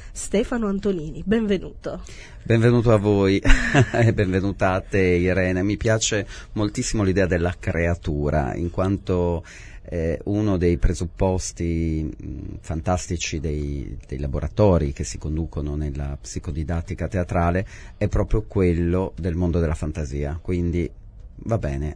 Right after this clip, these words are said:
Speaker 2: accetto la provocazione <laughs> della creatura, mi piace molto.
Speaker 1: Creatura che <laughs> riesce anche a generare, rigenerarsi, questa cosa di non essere già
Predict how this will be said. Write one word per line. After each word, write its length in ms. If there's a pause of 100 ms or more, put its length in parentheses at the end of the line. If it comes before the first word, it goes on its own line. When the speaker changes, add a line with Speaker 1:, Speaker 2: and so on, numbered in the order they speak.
Speaker 2:
accetto 920
la 120
provocazione 880
<laughs> 20
della 220
creatura, 760
mi 140
piace 340
molto. 520 (880)
Speaker 1:
Creatura 500
che 320
<laughs> 760
riesce 480
anche 340
a 280
generare, 460
rigenerarsi, 800
questa 280
cosa 200
di 180
non 200
essere 480
già 280